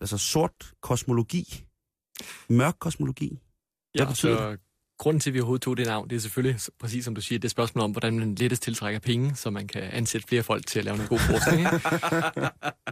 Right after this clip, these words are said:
Speaker 2: Det, det, at vi så tilfældigvis, øh, studerer mørk stof og mørk energi og det mørke univers generelt, det er så bare lige en sidegevinst. Men altså, vi, vi kigger på mange forskellige ting ude i universet. Vi kigger på, øh,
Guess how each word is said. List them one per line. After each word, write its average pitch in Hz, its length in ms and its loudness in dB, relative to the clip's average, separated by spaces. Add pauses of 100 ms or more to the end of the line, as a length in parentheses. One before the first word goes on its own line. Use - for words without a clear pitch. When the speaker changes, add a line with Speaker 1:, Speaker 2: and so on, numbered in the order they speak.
(140)
Speaker 2:
Det, - 140 -16
det, 127 100 2
at 135 80 2
vi 123 60 0
så 117 120 2
tilfældigvis, 120 640 0
øh, 107 240 -2
studerer 113 520 0
mørk 104 200 -2
stof - 240 -6
og 117 60 -4
mørk 110 220 -2
energi 117 360 0
og 113 260 -6
det 117 80 0
mørke 110 200 0
univers 117 320 4
generelt, 117 360 0
det 131 60 2
er 127 40 4
så 120 120 0
bare 107 220 2
lige 110 180 -2
en 104 160 -4
sidegevinst. 123 640 -4 (200)
Men 113 140 -4
altså, 107 220 -8
vi, 110 180 -2
vi 110 100 -2
kigger 156 220 4
på 147 120 -4
mange 135 160 2
forskellige 135 240 0
ting 131 320 -4
ude 139 220 2
i 127 60 0
universet. 110 540 -4
Vi 117 60 -12
kigger 131 260 0
på, 110 280 0
øh, 104 240 -6